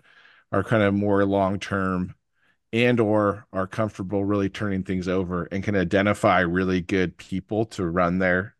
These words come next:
businesses. And, you know, someone, uh, who, who does deals and acquires companies, like, that's part of their skill set, but something s-, seems to be missing with how he's doing things. I do wonder, I mean, question for you guys is if he had chosen Udoka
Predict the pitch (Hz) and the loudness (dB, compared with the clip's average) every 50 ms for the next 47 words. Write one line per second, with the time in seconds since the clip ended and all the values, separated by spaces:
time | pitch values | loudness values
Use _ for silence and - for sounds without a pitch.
0 | _ _ - 113 101 95 - 131 117 - 160 185 180 151 - - - - 92 90 | _ _ -4 -2 -2 -2 -2 -6 -4 -2 -2 -2 -2 -4 -6 -12 -10 -6 -4 -4
1 | 90 87 - _ - - - - - - - _ _ _ _ - 147 123 110 104 | -4 -4 -6 _ -20 -20 -20 -20 -20 -20 -20 _ _ _ _ 0 2 2 2 2
2 | - - 127 120 110 107 110 110 - - - 117 113 110 117 - - 117 113 107 | 4 2 4 4 6 4 2 2 0 -4 -2 0 0 0 0 -2 -6 -10 -2 0
3 | 110 107 95 - 135 139 139 127 110 104 101 - - 113 101 92 - 147 151 - | 0 0 0 0 0 2 2 2 2 2 -2 -2 0 0 0 0 0 -4 -4 -4
4 | 95 98 98 101 98 - - _ _ _ - 90 87 - - _ _ _ _ _ | -6 -6 -6 -6 -8 -10 -16 _ _ _ -10 -10 -10 -10 -12 _ _ _ _ _
5 | _ _ _ _ _ - - 117 117 - - - 170 190 170 139 117 104 - - | _ _ _ _ _ 0 2 2 2 2 2 4 4 6 8 6 6 4 6 4
6 | 190 190 165 - 98 80 - - - 92 - 131 120 110 104 - - - 117 - | 4 4 6 6 4 4 2 0 -4 -4 -2 0 0 0 -2 -2 -6 -14 -18 -14
7 | - 113 110 98 92 92 90 87 92 98 98 - - 90 85 85 85 80 87 85 | -8 -6 -6 -6 -4 -2 0 2 2 0 0 0 -4 -2 -2 -2 -4 -4 -2 -2
8 | 82 80 78 - 117 104 95 98 80 73 73 73 - - 69 69 - - - _ | -2 -2 -4 -6 -6 -6 -4 -4 -4 -4 -4 -6 -6 -6 -8 -8 -10 -14 -20 _
9 | _ - - - - - - - - 113 117 113 - - 196 220 247 226 156 113 | _ -20 -20 -20 -20 -20 -10 -2 2 2 2 2 0 -2 0 2 4 4 4 4
10 | 104 104 104 107 117 117 110 - 180 175 - 180 - - 107 117 151 160 156 107 | 6 6 4 4 4 2 2 2 0 0 0 -2 -4 -2 -2 -2 0 4 4 4
11 | 90 90 87 - - 117 110 - 147 123 - - _ - - - 190 202 160 170 | 4 2 0 -2 -4 -4 -2 0 -4 -4 -4 -6 _ -20 -12 -10 -8 -4 -2 -2
12 | 147 120 - - 151 131 120 107 113 117 107 104 95 82 73 - 107 120 165 156 | -2 -2 -2 0 2 2 2 2 0 -2 -2 -2 -2 -4 -4 0 2 2 2 2
13 | - 78 69 69 73 - | 0 -4 -4 -4 -4 -6